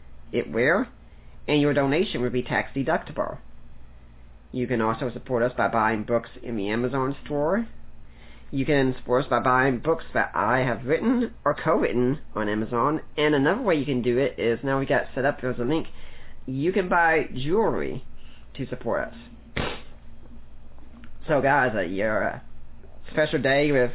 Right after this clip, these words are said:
your ladies coming up, like an anniversary, birthday, something of that sort, you wanna do something special? How about buying some jewelry? Okay, you know, you click the link there. The access code is love.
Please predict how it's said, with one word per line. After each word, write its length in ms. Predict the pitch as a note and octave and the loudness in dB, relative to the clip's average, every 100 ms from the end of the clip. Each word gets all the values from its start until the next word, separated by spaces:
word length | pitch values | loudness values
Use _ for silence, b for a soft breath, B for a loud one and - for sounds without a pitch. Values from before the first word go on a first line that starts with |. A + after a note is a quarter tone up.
| - | -2
your 260 | - A#2 | 0 2
ladies 340 | A#2 B2 C3+ C3+ | 4 4 2 0
coming 240 | D3+ D3 | 0 0
up, 120 | D3 | 2
like 160 | A#2 G2 | 2 0
an 120 | G#2 | 0
anniversary, 880 | G#2 A2+ A#2+ A2+ A#2 B2+ - C#3 C3+ | 0 0 0 2 2 0 0 0 0
birthday, 600 | A#2 A#2 A#2 - A#2+ B2 | 2 2 2 2 4 4
something 260 | B2 A#2+ B2 | 0 -4 -2
of 120 | C3 | -4
that 100 | - | -4
sort, 320 | D3 C#3+ - - | 0 0 0 -4
you 120 | B2 | -2
wanna 160 | C#3 D3 | 0 2
do 120 | D3 C#3 | 0 0
something 220 | C#3 C#3 C#3 | -2 -2 0
special? 460 | D3 D3 - D#3 D#3 - - b b b b b b - | 0 0 2 2 0 -10 -10 b b b b b b 0
How 100 | D#3 | 2
about 200 | E3+ A#2 | 2 4
buying 340 | C3+ C3+ C3+ | 4 4 2
some 160 | B2 A#2 | 0 -2
jewelry? 600 | A2+ A2+ C#2 G1+ G1+ C#3+ - - | -2 -4 -4 -4 -6 -10 -12 -10
Okay, 180 | - B2 | -4 -2
you 100 | B2 | 0
know, 80 | |
you 180 | B2+ A#2 | 0 -2
click 300 | - E3+ - | 0 0 2
the 100 | F#3+ | 0
link 280 | F3 E3 C3 - | 2 2 0 -2
there. 400 | A#2 G#2 A2 E3 - b b b b - | 2 2 2 0 -4 b b b b -2
The 160 | A#2+ | 2
access 360 | C3 C#3+ - C#3+ - | 2 2 -2 -4 0
code 400 | C#3 B2+ B2 A2+ - | 2 2 2 -2 -2
is 220 | G2+ G#2 - - | -2 -2 -8 -12
love. 560 | - G#2+ B2 A#2 - - | -8 0 4 4 0 -4